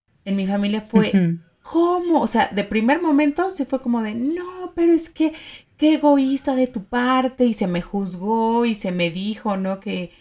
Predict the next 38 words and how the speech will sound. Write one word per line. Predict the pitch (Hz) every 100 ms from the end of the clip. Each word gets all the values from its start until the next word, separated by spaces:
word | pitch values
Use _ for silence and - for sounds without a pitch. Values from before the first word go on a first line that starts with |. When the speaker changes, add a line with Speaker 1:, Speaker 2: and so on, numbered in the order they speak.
| _ _ _
Speaker 1:
que | - 233
no | 220 214
era | 208
mujer, | 190 - 214 220 233 240
entonces | 202 190 208 190
era | 196 185
un | 185
transforme, | 180 165 214 226 226
yo | 214 196
creo. | 190 240 247 247 -
<laughs> | 247 247 247 - 220 - 214 - 294 403 - - - - -
Speaker 2:
Ok. | 208 - - - - - 277 - - - 339 - 240 226
Speaker 1:
Pero | - 208 196 202 196 - - - _
sí | - 247
se | 262
me, | 254 233 165
se | 190
me | 180 170
juzgó | 170 - 180 180
muchísimo. | 196 214 - 220 226 208 202 233 - - - _ _ _ _
Hoy | 226 220
por | 220 247
hoy, | 240 233 233 208
mi, | 208 190 202
mis | 190 -
papás | 202 - 170 170 -
que | 214
se | 208 196
permiten | 175 170 170 202 196
un | 190
poco | 180 180
como, | - 208 190 -
como | - 170 170
este | 170
proceso | 220 175 180 202
de, | 190 190 -
de | 175
deconstrucción, | 170 170 170 165 - - 196 202